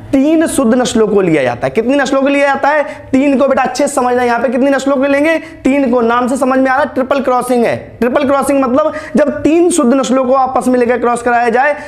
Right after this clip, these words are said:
तो उसे क्या कहा जाता है? ट्रिपल क्रॉसिंग कहा जाता है। बेटा, ये तो थोड़ा सा गड़बड़ हो गया,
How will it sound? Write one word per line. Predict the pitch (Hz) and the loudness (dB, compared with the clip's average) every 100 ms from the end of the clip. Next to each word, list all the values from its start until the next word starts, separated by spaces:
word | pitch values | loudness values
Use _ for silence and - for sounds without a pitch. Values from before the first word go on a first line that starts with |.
| - | -4
तो | 247 | 0
उसे | 247 | 0
क्या | 240 240 | 0 2
कहा | 226 | 2
जाता | 226 226 | 2 -2
है? | 220 | -2
ट्रिपल | 233 269 | -2 -2
क्रॉसिंग | 254 247 247 240 | 0 0 2 2
कहा | 226 | 2
जाता | 233 240 | 0 0
है। | 254 254 - | -2 -6 -2
बेटा, | 233 240 | 0 2
ये | 240 | 0
तो | 247 - | 0 0
थोड़ा | 240 | 0
सा | 240 | 2
गड़बड़ | 202 220 240 | 2 2 2
हो | 247 | 2
गया, | 233 254 | 0 -2